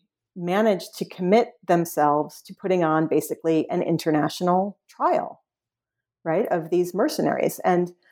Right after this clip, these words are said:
um, they assemble an international commission, they establish a revolutionary tribunal,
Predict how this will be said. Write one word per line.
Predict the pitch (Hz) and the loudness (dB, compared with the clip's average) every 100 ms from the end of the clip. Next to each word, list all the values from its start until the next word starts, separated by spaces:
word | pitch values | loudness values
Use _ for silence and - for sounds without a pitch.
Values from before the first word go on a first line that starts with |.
| _ _ | _ _
um, | 190 180 175 165 - | -2 0 0 0 -2
they | 165 180 | 4 4
assemble | 180 185 180 170 165 - | 4 -6 -2 2 2 0
an | 175 | -4
international | - 175 160 151 - | 0 2 2 0 -4
commission, | 143 - 226 247 240 226 214 208 202 175 | -8 0 0 0 0 2 2 0 -4 -2
they | 165 156 151 - | 2 4 2 -2
establish | - - 160 160 151 | -8 0 0 2 -2
a | 165 | 0
revolutionary | 151 156 151 151 156 147 | 0 2 0 0 -2 0
tribunal, | 143 156 156 180 214 208 190 190 | 0 0 -2 2 2 2 0 -6